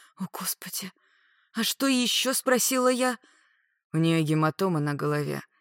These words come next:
Она ударилась при падении, но врач уверяет, что это не страшно при должном уходе, но лучше ей остаться под наблюдением медиков". "Понятно", — отозвалась я.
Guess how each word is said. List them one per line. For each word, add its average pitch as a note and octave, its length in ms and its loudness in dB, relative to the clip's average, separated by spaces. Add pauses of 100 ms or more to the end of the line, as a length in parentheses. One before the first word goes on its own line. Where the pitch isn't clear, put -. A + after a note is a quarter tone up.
(120)
Она D#3 260 2
ударилась D#3 480 2
при D3+ 140 -4
падении, D#3+ 520 0
но D3+ 160 0
врач D#3+ 260 0
уверяет, D#3+ 340 2
что - 160 -2
это D#3+ 160 0
не D#3+ 140 0
страшно D#3 480 -2
при D3+ 120 -2
должном D3+ 420 0
уходе, D3 460 -2 (480)
но E3+ 140 4
лучше F#3+ 240 2
ей E3 180 4
остаться F3 400 -2
под D#3 180 -2
наблюдением D#3 760 2
медиков". - 800 -4 (1040)
"Понятно", — F#3+ 600 -6 (320)
отозвалась F3+ 640 -4
я. F#3+ 260 -10